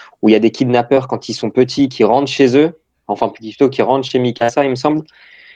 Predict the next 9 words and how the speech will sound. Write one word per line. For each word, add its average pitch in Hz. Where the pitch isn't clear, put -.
Et 104
c'était -
trois 135
marchands 127
d'esclaves 131
qui -
veulent 110
la 110
kidnapper 135